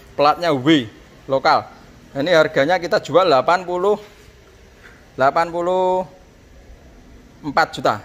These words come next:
Yang minat silakan monggo, Luxio-nya. Yang minat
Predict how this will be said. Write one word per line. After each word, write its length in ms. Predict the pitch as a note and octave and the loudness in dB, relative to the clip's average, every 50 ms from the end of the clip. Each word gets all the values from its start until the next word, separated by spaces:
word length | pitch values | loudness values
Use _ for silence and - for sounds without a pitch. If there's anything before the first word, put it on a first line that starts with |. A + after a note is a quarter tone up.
| - C#3 | -6 -4
Yang 160 | B2+ C3 C3 | -2 -2 -2
minat 240 | C3 C3+ C#3+ C#3 - | -2 -2 -4 -4 -4
silakan 240 | - C3+ C3+ C#3 C3 | -2 -4 -2 -2 -4
monggo, 320 | B2+ B2+ C3+ C#3 A#2+ A#2+ | -4 -4 -4 -4 -4 -4
Luxio-nya. 800 | B2 A#2+ C3 B2+ - - - D3 C#3 C#3 C#3 D3 C#3+ A#2 G2+ - - - - - - - - - - - - - - - - - - - - - - - - - - - - - - - G#2+ | -6 -10 -10 -10 -12 -12 -8 -6 -4 -2 -2 -2 -2 -4 -4 -8 -16 -20 -20 -20 -20 -20 -20 -20 -20 -20 -20 -20 -20 -20 -20 -20 -20 -20 -20 -20 -20 -20 -20 -20 -20 -20 -20 -20 -20 -20 -18
Yang 100 | G#2 F#2+ G2+ | -18 -14 -12
minat 160 | A2 A2+ A2+ | -10 -10 -10